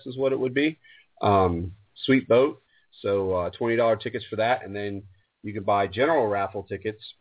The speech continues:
which go in increments of five dollars. So you can go,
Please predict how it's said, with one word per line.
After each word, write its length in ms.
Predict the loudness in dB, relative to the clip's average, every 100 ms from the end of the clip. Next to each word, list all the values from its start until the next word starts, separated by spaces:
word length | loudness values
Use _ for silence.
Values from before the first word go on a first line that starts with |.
| _ _ _ _ _ _ -20 -8
which 280 | -4 -4 -2
go 200 | 2 2
in 60 | 2
increments 520 | 0 0 0 0 -2
of 100 | -4 2
five 280 | 4 4 2
dollars. 360 | 2 2 0 -4
So 60 |
you 80 | -6
can 80 |
go, 120 | -4